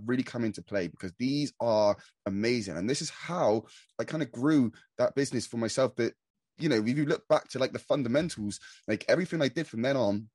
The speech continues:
all the things that really kind of, like, built on from that really started from me making that decision to invest in a paid course. Okay, from there, I met, I've made some business relationships, which are still helping me to this very day,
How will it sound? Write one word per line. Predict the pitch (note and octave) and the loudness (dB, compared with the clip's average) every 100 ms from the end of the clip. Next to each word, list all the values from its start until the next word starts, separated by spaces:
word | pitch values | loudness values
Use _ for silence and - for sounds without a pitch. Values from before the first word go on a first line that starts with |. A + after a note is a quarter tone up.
| _ _ - _ _ | _ _ -20 _ _
all | C#3 E3 | 4 4
the | E3 | 4
things | D#3 C#3+ | -2 -2
that | C3+ A2 | -2 -2
really | C#3 | -4
kind | A#2 B2+ | -4 -6
of, | A#2 | -4
like, | A#2 F2+ | -4 0
built | C#3 - | 2 2
on | B2 | 0
from | G#2 A2 | -4 -4
that | C3 G2+ - - _ _ _ _ | -4 -4 -8 -20 _ _ _ _
really | B2 F#3 E3+ | -4 -2 -2
started | - E3+ E3+ F#2+ | -4 2 2 2
from | - A2 A2+ | -2 0 2
me | C#3 B2+ | 4 4
making | B2+ A#2+ A#2+ | 0 0 -2
that | G#2+ | -2
decision | G#2+ A#2+ G#2+ | -4 -4 -4
to | F#2+ G#2 | -4 -4
invest | G2 G2 A2 - | -2 0 0 0
in | A2 G#2+ | -6 -6
a | |
paid | - G2+ G2 - | -8 -6 -6 -4
course. | - F2 - - _ _ _ - | -6 -6 -6 -12 _ _ _ -10
Okay, | F#2 G2+ C#3 | -2 0 0
from | - G#2 | -2 -2
there, | B2 C#3+ C#3+ | 2 4 6
I | A2+ | 4
met, | A2 A2+ F#2+ | 2 2 2
I've | G#2 | -2
made | G#2+ A2 | -2 -4
some | G2+ | -6
business | F#2 C#3+ C3+ C3 | -4 -4 -4 -4
relationships, | C3 B2+ B2+ C#3 - | -4 -4 -4 -6 -6
which | G2+ | -8
are | G#2 | -6
still | - - C3+ C3+ | -4 -2 0 0
helping | B2 B2+ - | 0 -4 -2
me | G#2+ G#2 | -6 -4
to | G#2+ | -8
this | E2+ | -10
very | - G#2+ G2+ | -2 0 0
day, | F2 F#2 | 0 -2